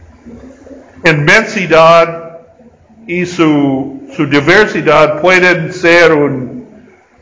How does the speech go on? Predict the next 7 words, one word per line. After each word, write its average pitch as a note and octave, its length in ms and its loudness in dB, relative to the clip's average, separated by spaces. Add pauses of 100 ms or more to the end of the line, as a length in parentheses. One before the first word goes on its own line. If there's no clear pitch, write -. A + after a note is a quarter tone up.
(480)
accidente, D#3+ 920 -2
puede E3 360 -2
ser E3 320 0
por C#3 180 -2
casualidad, D3+ 920 2
debe F3 320 0
ser, E3+ 800 0